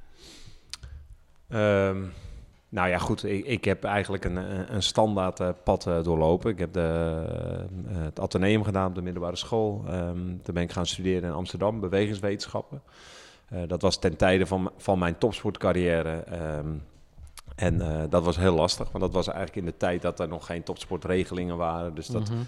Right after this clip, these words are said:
Speaker 1: was eigenlijk, eh, in de zomer, eh, ik weet niet hoeveel tentamens, eh, missen en dat dan weer later inhalen. Ja, toen had, kreeg ik wel in de gaten van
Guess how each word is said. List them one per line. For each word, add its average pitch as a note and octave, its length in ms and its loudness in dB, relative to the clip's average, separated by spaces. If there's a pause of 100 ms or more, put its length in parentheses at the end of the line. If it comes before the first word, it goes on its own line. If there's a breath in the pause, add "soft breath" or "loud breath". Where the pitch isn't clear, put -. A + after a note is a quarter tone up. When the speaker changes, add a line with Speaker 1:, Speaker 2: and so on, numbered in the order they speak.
(120)
Speaker 1:
was E2+ 160 -6
eigenlijk, D#2+ 420 -4
eh, D#2+ 120 -2
in D#2+ 120 -6
de E2 80 -4
zomer, E2+ 460 2
eh, E2+ 260 -8
ik E2+ 80 -8
weet F#2+ 140 0
niet F2+ 160 0
hoeveel E2+ 300 -2
tentamens, F2 600 0
eh, F2 120 -2
missen F2+ 420 0
en E2+ 140 -4
dat E2 140 -10
dan E2+ 100 -6
weer E2+ 100 -4
later F2 360 -2
inhalen. F2+ 480 -2 (560 loud breath)
Ja, - 160 -2
toen F2+ 160 0
had, F2+ 160 4
kreeg F#2+ 220 4
ik F2 60 -4
wel F#2 140 0
in F2+ 80 0
de F2 60 2
gaten F2+ 360 2
van F#2 380 0